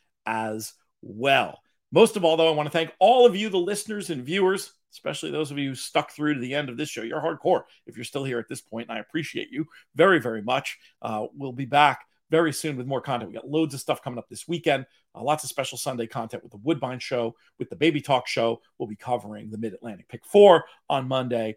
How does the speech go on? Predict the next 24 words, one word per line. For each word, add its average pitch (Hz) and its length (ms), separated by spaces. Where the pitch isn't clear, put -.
So, - 300
yeah, 107 160
good, 165 160
lots 160 220
of 139 60
good 135 120
stuff 120 300
headed 156 340
your 135 140
way 123 240
on 131 180
the 117 140
In 180 100
the 143 60
Money 143 320
Media 180 340
Network. 139 400
Help 202 240
us - 140
out. 139 180
Subscribe 196 420
to 190 80
that 135 200
newsletter. 139 520